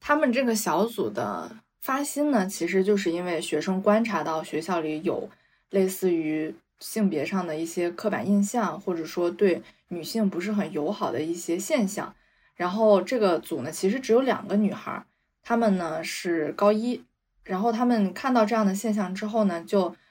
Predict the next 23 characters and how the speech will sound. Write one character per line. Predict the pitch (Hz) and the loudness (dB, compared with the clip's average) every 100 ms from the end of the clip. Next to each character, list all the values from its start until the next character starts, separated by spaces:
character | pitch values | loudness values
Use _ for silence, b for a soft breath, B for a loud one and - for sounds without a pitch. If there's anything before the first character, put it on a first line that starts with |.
| B | B
呃， | - - - - | -10 -8 -8 -10
想 | - 160 78 - - _ | -8 -8 -8 -14 -20 _
参 | - 233 | -6 0
加 | 240 233 | 4 4
我 | 196 | 2
们 | 147 | -4
这 | 180 | -6
个 | 180 | -6
项 | 196 226 | -4 -2
目， | 175 | -2
我 | 147 | -4
们 | 147 160 | -8 -4
叫 | 196 165 | -4 -2
有 | 165 | -2
意 | - 190 | 0 -2
思。 | 175 - 247 175 | -2 -4 -4 -4
其 | - 175 | -4 -6
实 | 190 | -4
它 | 190 | -4
是 | 185 185 | -4 -2
一 | 160 | -4
个， | 160 165 160 b b - | -2 -4 -4 b b -12
呃， | 101 | -10